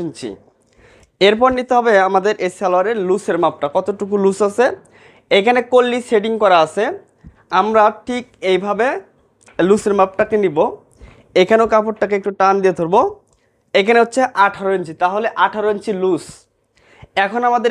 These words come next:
এখান থেকে হাইয়ের মাপটা নিতে হবে। হাইয়ের মাপটা আপনারা এইভাবে না নিয়ে ঠিক এইভাবে,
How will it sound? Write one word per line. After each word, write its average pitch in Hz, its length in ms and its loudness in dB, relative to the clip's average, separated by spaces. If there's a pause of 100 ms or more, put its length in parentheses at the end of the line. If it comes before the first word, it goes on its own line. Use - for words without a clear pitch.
এখান 233 240 -4
থেকে 254 160 0 (140)
হাইয়ের 190 300 2
মাপটা 202 300 0
নিতে 165 240 -4
হবে। 107 180 -6 (640)
হাইয়ের 202 280 2
মাপটা 247 280 2 (120)
আপনারা 226 240 -2 (180)
এইভাবে 220 300 -2 (100)
না 202 80 4 (100)
নিয়ে 180 200 0 (580)
ঠিক 254 180 -2 (280)
এইভাবে, 190 340 2